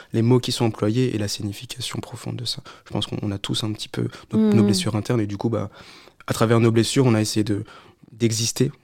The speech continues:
Speaker 1: Et, euh, à travers ces existences-là, bah, parfois, ça peut, parfois, il y a pas de, il y a pas de répercussions et parfois, il y en a, tout
Speaker 2: Mhm.
Speaker 1: simplement.
Speaker 2: Et, euh, on a un peu digressé. <laughs> Euh,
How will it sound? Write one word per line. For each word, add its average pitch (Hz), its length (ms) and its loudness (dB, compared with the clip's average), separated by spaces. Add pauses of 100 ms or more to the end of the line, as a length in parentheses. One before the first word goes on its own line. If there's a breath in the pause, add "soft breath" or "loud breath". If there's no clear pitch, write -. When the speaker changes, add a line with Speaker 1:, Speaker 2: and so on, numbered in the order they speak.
(220)
Speaker 1:
Et, 104 260 2
euh, 98 220 4
à 101 60 -2
travers 98 280 -4
ces 101 200 -4
existences-là, 98 480 -4
bah, 110 140 -2
parfois, - 300 -8
ça - 140 -8
peut, - 160 -10 (220 loud breath)
parfois, 117 280 2
il 113 40 2
y - 20 2
a 104 40 0
pas 98 140 -4
de, 95 120 -6 (120)
il 110 80 -6
y - 20 -2
a 98 40 -6
pas - 100 -6
de 98 60 -4
répercussions 107 480 -6
et 117 40 -2
parfois, 113 220 -6
il 107 60 -4
y - 20 -4
en 110 60 -4
a, 117 120 -6 (180)
tout - 120 -4
Speaker 2:
Mhm. 214 80 2
Speaker 1:
simplement. 190 220 -4 (360)
Speaker 2:
Et, 190 200 6
euh, 180 360 2 (100)
on 180 100 2
a 175 40 4
un 175 60 2
peu 220 140 4
digressé. 220 600 2
<laughs> 285 60 6 (920 loud breath)
Euh, 208 100 8